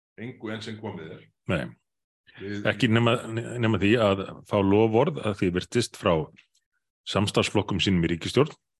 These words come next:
Speaker 2: þegar þing kláraðist núna síðasta vor, um það að útlendingamálið hans í fimmtu tilraun yrði forgangsmál og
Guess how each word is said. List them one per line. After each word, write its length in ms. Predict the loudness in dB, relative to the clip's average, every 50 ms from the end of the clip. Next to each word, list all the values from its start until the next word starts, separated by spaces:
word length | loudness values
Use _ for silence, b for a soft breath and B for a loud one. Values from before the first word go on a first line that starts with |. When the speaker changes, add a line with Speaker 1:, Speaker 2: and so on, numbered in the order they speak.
| _ _ _ _ _ _ _ _ _ _ _ _ _ -12
Speaker 2:
þegar 260 | _ -4 -2 -2 -2 -2
þing 160 | -2 -2 -2
kláraðist 560 | -2 -2 0 2 2 2 2 0 -2 -4 -8 -8
núna 280 | -8 -8 -8 -8 -10 -12 -14 -16 -20 _ _ _ _ _ -14
síðasta 320 | -8 -8 -8 -6 -8 -10 -10
vor, 300 | -6 -2 0 0 0 -2 -4 -16 _ _ _ _ _ _ _ _ _ _ _ _ _ _ _ _ _ _ _ _ _ _ _ _ -4
um 160 | 0 0 0 2
það 320 | 2 2 2 4 4 4 2
að 140 | 4 4
útlendingamálið 840 | 4 2 2 2 2 2 4 2 0 2 2 2 2 2 2 2 2 0
hans 160 | 0 0 -2 -6 -8 -14 _ _ _ _ -6
í 140 | -4 -4 -2
fimmtu 340 | -2 -2 -4 0 -2 -2
tilraun 480 | 0 2 2 4 4 4 4 4 2 0 -2 _ _ _ _ _ _ _ _ _ _ _ -6
yrði 220 | -4 0 0 0
forgangsmál 580 | 2 2 0 2 2 -2 -2 -2 -4 -6 -6 -6
og 340 | -6 -8 -8 -8 -8 -8